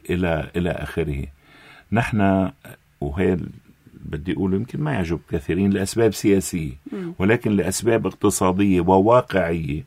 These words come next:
Speaker 1: م? نحن لا نستفيد من العقوبات على سوريا، ونستفيد من تفاهم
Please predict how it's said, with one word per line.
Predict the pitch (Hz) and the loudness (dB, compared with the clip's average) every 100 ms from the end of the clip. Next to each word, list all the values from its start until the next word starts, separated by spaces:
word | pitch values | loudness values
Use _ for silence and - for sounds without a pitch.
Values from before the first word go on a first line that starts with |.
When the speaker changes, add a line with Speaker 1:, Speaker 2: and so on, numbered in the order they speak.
| _ | _
Speaker 1:
م? | 95 101 - _ _ _ _ _ _ - - - | -2 -2 -4 _ _ _ _ _ _ -20 -18 0
نحن | 131 120 110 104 | 0 2 2 4
لا | 113 127 | 4 2
نستفيد | 110 - 92 - 107 90 | 0 -2 -2 0 -2 0
من | 87 | 0
العقوبات | 85 78 82 87 80 87 78 | -2 -4 -6 -6 -4 -4 -6
على | 73 78 | -8 -6
سوريا، | 73 82 78 78 - - _ _ _ _ - - | -6 -4 -4 -4 -8 -14 _ _ _ _ -12 0
ونستفيد | 95 98 - 87 - 101 87 | 2 2 0 -2 0 0 0
من | 87 | -2
تفاهم | - 80 95 90 92 | -2 -2 0 0 -2